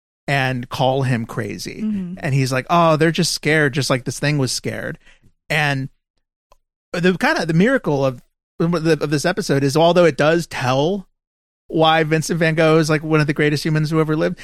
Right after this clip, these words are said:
Speaker 1: in the context of the story, you also get to see what makes him, like, a remarkable person,
Speaker 2: Mm-hmm.
Speaker 1: e-, even to the Doctor and Amy, of, like, "Whoa, that's where," you know, and I, yeah, that really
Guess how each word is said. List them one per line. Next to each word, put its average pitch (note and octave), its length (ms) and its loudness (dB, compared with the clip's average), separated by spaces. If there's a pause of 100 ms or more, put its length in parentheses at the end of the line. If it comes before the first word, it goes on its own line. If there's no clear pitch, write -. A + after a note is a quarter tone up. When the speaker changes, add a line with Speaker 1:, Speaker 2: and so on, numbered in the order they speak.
(100)
Speaker 1:
in G3 460 0
the E3+ 200 2 (140)
context F#3+ 460 -2
of E3 100 -2
the D3 60 -2
story, G3 500 4
you D#3 160 4
also F#3+ 220 2
get E3+ 140 -2
to C#3 100 -6
see C#3+ 540 0
what A#2 240 -6
makes B2+ 320 -6
him, A#2 180 -8
like, A2 160 -8
a A2+ 80 -12
remarkable A2 560 -8
person, - 400 -14
Speaker 2:
Mm-hmm. G#3 340 -6 (420)
Speaker 1:
e-, - 40 -16 (200)
even D#3+ 240 0
to D3 120 -4
the B2 100 -4
Doctor A#2 380 -4
and G#2+ 120 -6
Amy, G#2+ 280 -10 (380)
of, B2+ 140 -10
like, A2+ 140 -10 (100)
"Whoa, B2 420 -2
that's B2+ 220 -10
where," B2 260 -12
you C3+ 160 -4
know, A#2 220 -6
and C#3 220 -6
I, C3 200 -4 (140)
yeah, B2 180 -4
that C#3+ 160 -2
really B2 420 -4